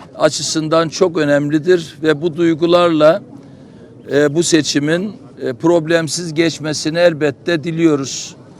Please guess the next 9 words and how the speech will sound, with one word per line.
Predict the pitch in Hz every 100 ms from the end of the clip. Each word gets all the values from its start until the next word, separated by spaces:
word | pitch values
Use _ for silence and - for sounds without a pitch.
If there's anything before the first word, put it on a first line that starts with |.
| - - - - - -
Bugün | 160 170 175
ailemizle, | 175 160 165 165 170 170 156 156 156 156 - - - - - - - -
eşimle | 151 - 170 165 156 156
ve | 156
iki | 143 170
oğlumla | 165 156 151 151 143
birlikte | 143 139 143 -
oylarımızı | 175 151 151 147 147 135 156
kullandık. | - 151 147 139 135 160 - -